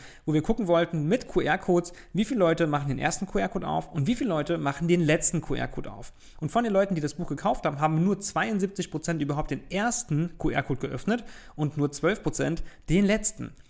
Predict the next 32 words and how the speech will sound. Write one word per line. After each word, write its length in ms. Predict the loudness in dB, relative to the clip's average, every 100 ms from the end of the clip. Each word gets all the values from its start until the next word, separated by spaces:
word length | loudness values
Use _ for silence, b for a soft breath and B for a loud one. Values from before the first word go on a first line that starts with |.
| b -4
Das 160 | 0
heißt, 300 | 2 2 0
es 80 | -4
gibt 160 | -4 -2
viele 140 | 0
Leute, 220 | 0 0
die 120 | -2 -2
kaufen 480 | 2 2 2 2
ein 140 | 0 2
Buch, 240 | 0 -2
stellen 320 | 0 2 2
es 100 | 2
sich 160 | 2 2
in 80 | 0
den 120 | -2
Schrank, 360 | 0 0 0 -4 B
schauen 280 | -10 -4 -2
es 100 | -2
sich 220 | -4 -2
nie 200 | 4 4
wieder 200 | 6 4
an. 260 | 2 -2 -6 B B
Dann 180 | 0 2
gibt 180 | 0 0
es 140 | 0
Leute, 400 | 4 4 4 0 -2 B B -4
die 100 | -2
starten, 800 | -2 2 4 4 2 -2 -2 -2
ein 160 | -2 0
Buch 160 | -2
zu 140 | 0 2
lesen, 420 | 4 2 0